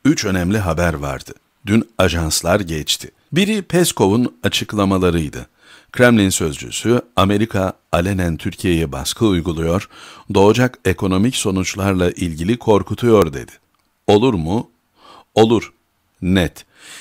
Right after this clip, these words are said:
İkinci haberse İngiliz Financial Times'tan geliyordu. Gazete, Başkan Erdoğan,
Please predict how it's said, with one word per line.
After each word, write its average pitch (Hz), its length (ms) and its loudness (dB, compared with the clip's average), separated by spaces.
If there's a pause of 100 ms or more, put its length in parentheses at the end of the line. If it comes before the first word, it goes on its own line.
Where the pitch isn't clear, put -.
İkinci 190 380 -2
haberse 87 560 -2 (120)
İngiliz 92 540 0 (120)
Financial 101 520 0
Times'tan 90 580 0
geliyordu. 82 540 -2 (460)
Gazete, 92 580 2
Başkan 69 340 -8
Erdoğan, 87 480 0